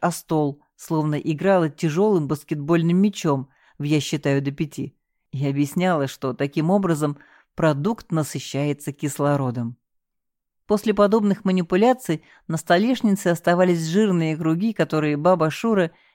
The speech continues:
не считала нужным вытирать. Пожаренные котлеты складывала в дырявую в двух местах кастрюлю, забывала на плите,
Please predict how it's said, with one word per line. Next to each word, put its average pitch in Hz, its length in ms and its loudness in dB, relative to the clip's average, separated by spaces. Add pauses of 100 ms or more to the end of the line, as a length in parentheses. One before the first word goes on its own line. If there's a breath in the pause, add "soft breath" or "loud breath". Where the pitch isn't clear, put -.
не 180 120 2
считала 214 420 2
нужным 175 420 2
вытирать. 156 640 -2 (720)
Пожаренные 196 640 4
котлеты 202 460 0
складывала 151 580 0
в 147 60 0
дырявую 151 680 2 (140 soft breath)
в 156 100 0
двух 165 280 -2
местах 156 420 -2
кастрюлю, 143 640 -2 (420)
забывала 160 640 2
на 156 140 2
плите, 160 500 -2